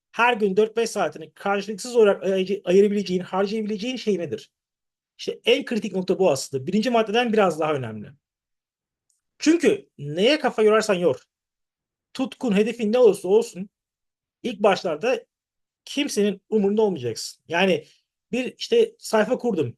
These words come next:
bir YouTube kanalı açtım, işte bir site açtım vesaire. Ya da işte bir dükkan açtım, hani hiç fark etmiyor, ofis açtım. Hani kimsenin umurunda olmayacaksın ve o dört beş yılı, bunu biraz karamsar bir tahminle söylüyorum. Yani normalde birkaç yıldır sonuç verir de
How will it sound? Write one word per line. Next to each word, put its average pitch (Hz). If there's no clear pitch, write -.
bir 208
YouTube 226
kanalı 185
açtım, 180
işte 156
bir 226
site 226
açtım 165
vesaire. 208
Ya 175
da 214
işte 220
bir 240
dükkan 220
açtım, 175
hani 143
hiç 185
fark 185
etmiyor, 175
ofis 160
açtım. 147
Hani 160
kimsenin 277
umurunda 226
olmayacaksın 196
ve 180
o 202
dört 220
beş 277
yılı, 185
bunu 254
biraz 269
karamsar 226
bir -
tahminle 220
söylüyorum. 165
Yani 160
normalde 208
birkaç 247
yıldır 220
sonuç 214
verir 254
de 127